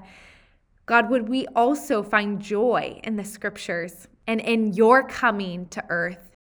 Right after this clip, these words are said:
Jesus, we long for you to come again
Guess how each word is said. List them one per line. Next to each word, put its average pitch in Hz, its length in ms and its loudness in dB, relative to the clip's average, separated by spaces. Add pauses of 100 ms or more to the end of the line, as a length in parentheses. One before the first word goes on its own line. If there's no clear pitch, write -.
(120)
Jesus, 202 500 -4
we 214 140 -6
long 202 640 0
for - 180 -6
you 208 540 -4
to 220 240 -8
come - 360 -4
again 190 640 -6